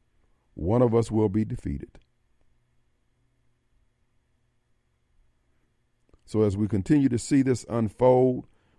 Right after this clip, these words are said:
we have all this evidence, as, uh, former Deputy, uh, National Security Director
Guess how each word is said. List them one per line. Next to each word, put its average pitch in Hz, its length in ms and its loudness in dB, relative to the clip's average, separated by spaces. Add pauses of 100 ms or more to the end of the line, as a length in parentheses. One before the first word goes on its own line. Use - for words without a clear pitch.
we 110 160 2
have 113 160 4
all 120 280 4
this 131 280 -2
evidence, 120 560 0
as, 104 280 0 (520)
uh, 95 280 -4 (920)
former 135 340 2
Deputy, 117 560 0 (560)
uh, 104 180 0
National 117 420 0
Security 120 480 0
Director 107 560 0